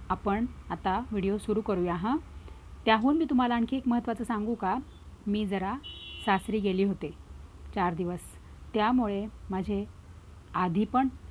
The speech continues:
गावाला जाण्याआधी पण आणि नंतर पण अजिबात माझं कामाकडे म्हणजे मी लक्ष देऊ शकले नाही, माझे व्हिडिओ अपलोड झाले नाही, त्याबद्दल आपणा सर्वांची क्षमा मागते हं.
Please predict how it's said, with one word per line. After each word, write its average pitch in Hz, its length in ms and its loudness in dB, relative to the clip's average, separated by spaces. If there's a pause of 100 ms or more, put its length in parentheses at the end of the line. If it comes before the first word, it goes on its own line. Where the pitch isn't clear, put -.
गावाला 190 360 0
जाण्याआधी 208 500 0
पण 233 220 0
आणि 220 160 -2
नंतर 202 380 0
पण 180 180 -2 (260)
अजिबात 196 540 -2
माझं 196 300 0 (360)
कामाकडे 196 520 0
म्हणजे 202 300 0
मी 220 340 0
लक्ष 202 280 -2
देऊ 196 220 2
शकले 196 320 -2
नाही, 190 280 0 (540)
माझे 226 200 2
व्हिडिओ 220 280 2
अपलोड 196 280 -2
झाले 196 240 0
नाही, 190 200 0 (300)
त्याबद्दल 196 520 2 (260)
आपणा 196 300 0
सर्वांची 214 560 0 (140)
क्षमा 185 320 -2
मागते 185 340 -4
हं. 196 200 0